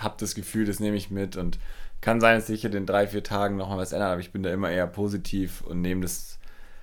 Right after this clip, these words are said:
es bringt mir ja nichts, jetzt hier negativ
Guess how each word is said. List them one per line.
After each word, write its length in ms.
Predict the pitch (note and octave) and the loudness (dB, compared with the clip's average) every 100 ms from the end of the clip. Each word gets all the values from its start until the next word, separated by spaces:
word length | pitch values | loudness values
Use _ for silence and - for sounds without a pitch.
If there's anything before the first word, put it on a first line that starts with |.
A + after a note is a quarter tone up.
| - | -8
es 160 | G#2 - | -4 4
bringt 280 | B2+ C#3 - | 6 6 4
mir 160 | A#2 | 6
ja 140 | A2 G2+ | 8 8
nichts, 420 | G#2+ G#2+ - - | 6 2 -2 2
jetzt 240 | G#2+ G2+ - | 2 2 0
hier 580 | G#2 G2+ G2 F#2+ F#2+ | 2 6 6 8 6
negativ 1160 | F#2+ G2 G2 G2 - G2+ F#2+ F#2 - - - | 4 0 2 0 -2 -2 -2 -4 -8 -12 -14